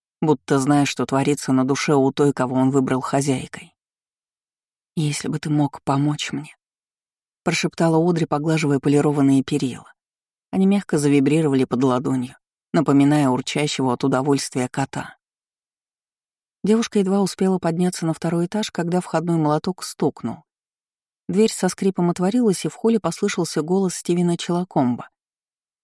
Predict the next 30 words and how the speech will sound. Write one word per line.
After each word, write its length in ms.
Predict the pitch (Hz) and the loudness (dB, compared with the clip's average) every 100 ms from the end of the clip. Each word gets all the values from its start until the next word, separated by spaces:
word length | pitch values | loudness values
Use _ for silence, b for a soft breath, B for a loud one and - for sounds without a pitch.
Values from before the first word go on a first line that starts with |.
| _ _ _ | _ _ _
Не 100 | 165 | 2
желая, 260 | 143 147 147 | 4 4 2
чтобы 260 | - 147 143 | 0 0 2
он 140 | 143 | 4
видел 260 | 147 151 143 | 2 2 4
ее 200 | 139 131 | 2 2
растрепанной 720 | 135 - 147 147 175 156 147 | -2 -4 -2 -2 0 2 2
в 80 | 139 | 2
грязном 420 | 139 127 127 120 | 0 0 0 -2
платье, 420 | 139 147 - - _ _ _ _ _ _ - | -4 -6 -8 -18 _ _ _ _ _ _ -2
Одри 240 | 175 160 | 0 0
поспешила 560 | - - 156 - 165 156 | -2 -4 -6 -4 0 -2
скрыться 500 | - - 160 - 143 | -2 -2 -2 -2 -8
в 80 | - | -8
спальне. 500 | - 160 120 123 - _ _ _ _ _ _ | -4 -2 -2 -8 -18 _ _ _ _ _ _
Пейдж 260 | 180 156 139 | 0 2 2
была 260 | 139 143 156 | 0 0 -2
там. 360 | 139 120 - _ _ _ _ _ _ _ _ - | -6 -8 -12 _ _ _ _ _ _ _ _ -4
Если 220 | 190 180 | -2 0
девушка 400 | 185 180 170 175 | 0 0 0 -2
и 80 | 170 | 0
размышляла, 600 | 165 165 165 - 214 208 | 0 -4 -4 -4 -4 -4
какую 320 | - 170 165 | -6 -2 -2
причину 440 | 160 160 - 165 143 | -2 -6 -2 0 0
назвать 380 | 139 135 131 | 0 0 -2
горничной, 640 | 139 143 135 123 - 123 110 | 0 0 0 -2 -2 -6 -6
чтобы 240 | 147 139 | -2 -2
оправдать 480 | 131 139 131 127 - | -2 -2 -2 -2 -4
свой 260 | - 131 | -2 -2
вид, 160 | 139 | -2